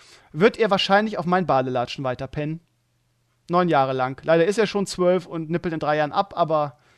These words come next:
ich hoffe ja doch, dass ich ihn überleben werde. Ja,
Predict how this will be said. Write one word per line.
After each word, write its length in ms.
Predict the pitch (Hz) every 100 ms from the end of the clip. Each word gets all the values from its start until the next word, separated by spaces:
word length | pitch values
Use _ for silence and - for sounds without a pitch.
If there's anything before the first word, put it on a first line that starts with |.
| _
ich 120 | -
hoffe 200 | 190 185
ja 140 | 180 170
doch, 120 | 160
dass 180 | 175 156
ich 80 | 156
ihn 60 |
überleben 380 | 160 147 151 143
werde. 260 | 127 123 110 _ - - - _ - - - - _ _ _ _ _ _ _
Ja, 160 | 156